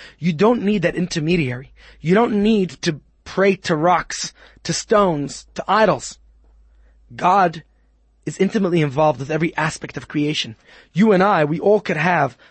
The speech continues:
a personal relationship with Almighty God. And please God, next week we'll have a chance to continue this fascinating discussion. You're most welcome to join me in person on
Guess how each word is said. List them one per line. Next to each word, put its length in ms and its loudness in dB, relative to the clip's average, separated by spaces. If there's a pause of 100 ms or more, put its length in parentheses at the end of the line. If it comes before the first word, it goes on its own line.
(140)
a 80 -6
personal 640 -2 (240)
relationship 720 -2 (320)
with 140 -8
Almighty 320 -2
God. 340 -14 (320)
And 140 -12
please 240 -4
God, 380 2
next 340 -4
week 320 -2 (260)
we'll 80 -4
have 80 -2
a 60 -10
chance 300 -2
to 80 -18
continue 380 -4
this 160 -8
fascinating 540 -2
discussion. 520 -4 (380)
You're 120 -2
most 320 2
welcome 340 0
to 80 -4
join 320 2
me 200 2
in 120 -2
person 540 0 (400)
on 420 0